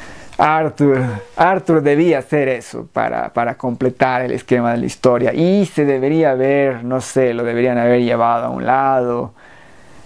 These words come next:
eh, lo deberían haber, no sé, deberían haber hecho, pero no tenía opción, o sea, el director tenía dos opciones, o que lo matara un, un, un, un imitador, que es lo que escogieron,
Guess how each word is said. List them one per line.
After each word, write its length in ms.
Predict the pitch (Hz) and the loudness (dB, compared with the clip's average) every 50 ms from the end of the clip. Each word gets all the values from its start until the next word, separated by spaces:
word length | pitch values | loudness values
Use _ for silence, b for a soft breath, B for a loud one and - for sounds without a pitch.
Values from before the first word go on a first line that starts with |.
| B B | B B
eh, 180 | - - 67 65 | 0 2 2 2
lo 160 | - 135 - | 2 0 0
deberían 500 | - 135 67 67 67 131 135 131 127 123 | 2 2 2 2 2 2 0 0 0 -2
haber, 340 | - - 131 135 139 139 135 | -2 -2 -2 -2 -2 -2 -2
no 120 | 185 220 | -2 -2
sé, 320 | 214 - 196 175 143 131 123 | 0 0 0 2 2 0 0
deberían 400 | 127 151 185 214 240 233 214 208 | 0 0 2 2 2 2 2 2
haber 260 | 180 165 165 160 156 | 2 2 2 2 2
hecho, 200 | 151 139 - - - | 2 0 -2 -4 -2
pero 160 | - 185 208 | 0 2 2
no 120 | 240 285 294 | 2 2 0
tenía 340 | - 294 277 277 269 262 | 0 0 0 2 2 2
opción, 560 | 240 208 - - - 262 247 220 175 143 120 120 | 2 0 -2 -2 0 2 2 2 0 -4 -8 -12
o 80 | 131 143 | -12 -6
sea, 260 | - 180 175 170 156 | 0 2 2 2 2
el 80 | 147 | 0
director 420 | 143 147 143 147 143 - 202 202 185 | -2 -4 -4 -4 -2 0 0 0 2
tenía 320 | - 170 170 175 170 151 | 0 -2 -2 -2 -4 -2
dos 160 | 143 156 151 | -2 -2 -2
opciones, 560 | 147 135 - - 139 123 - - 123 110 - - | -4 -8 -8 -6 -4 -4 -4 -4 -4 -6 -4 0
o 560 | - 147 147 165 180 214 247 269 285 277 277 B B B B B B B B B B B B B B | 2 4 4 4 4 4 4 2 2 0 -4 B B B B B B B B B B B B B B
que 140 | - 160 160 | 4 4 6
lo 160 | 156 156 156 | 6 4 2
matara 560 | 160 165 165 160 - 202 202 202 196 190 180 | 2 2 2 2 2 4 4 4 4 2 2
un, 340 | 180 180 175 170 156 143 127 - _ _ _ - - | 0 0 0 2 0 0 -2 -6 _ _ _ -6 -2
un, 240 | 156 151 151 147 139 | 0 2 2 2 2
un, 260 | 127 143 151 151 143 - | 2 0 0 0 2 2
un 140 | 165 165 | 2 2
imitador, 720 | 160 156 156 147 - - 139 131 139 165 185 240 294 349 320 - - _ | 4 4 2 2 4 2 2 4 4 4 4 4 4 2 -2 -8 -12 _
que 140 | - 147 131 | -2 -2 -2
es 80 | 127 123 | 0 2
lo 160 | 123 127 117 | 0 -2 0
que 180 | - 120 120 117 | 0 -2 -2 -2
escogieron, 880 | 120 - - 117 113 - - 147 156 156 156 160 170 214 302 339 | -2 -2 -4 -4 -2 2 2 2 4 4 2 2 2 2 0 -2